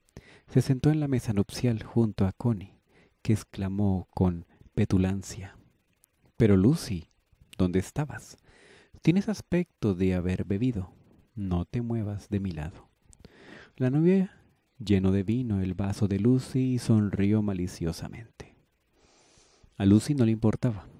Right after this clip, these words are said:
Temblando levantó el vaso hasta su boca y bebió al tiempo que sus ojos buscaban afanosamente a través del cristal del vaso a Sonny Corleone. Nadie más le preocupaba.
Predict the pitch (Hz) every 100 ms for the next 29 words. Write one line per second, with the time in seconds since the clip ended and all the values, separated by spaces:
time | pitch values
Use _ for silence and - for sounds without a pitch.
0 | - _ _ _ _ - 127 117 147 175
1 | 180 151 107 101 92 95 117 120 117 110
2 | 98 107 - 98 101 - 104 - _ -
3 | - - - _ 110 104 101 90 104 120
4 | 113 127 120 117 - 113 117 - 110 110
5 | 110 - 113 107 104 95 101 _ 120 -
6 | 98 92 101 98 117 117 113 113 107 101
7 | 104 101 - 104 - 101 101 104 104 107
8 | 110 - 107 101 - 113 113 - 113 104
9 | 107 107 58 107 _ _ - - - _
10 | _ _ 120 127 143 151 127 131 123 95
11 | 90 90 87 - 92 82 76 -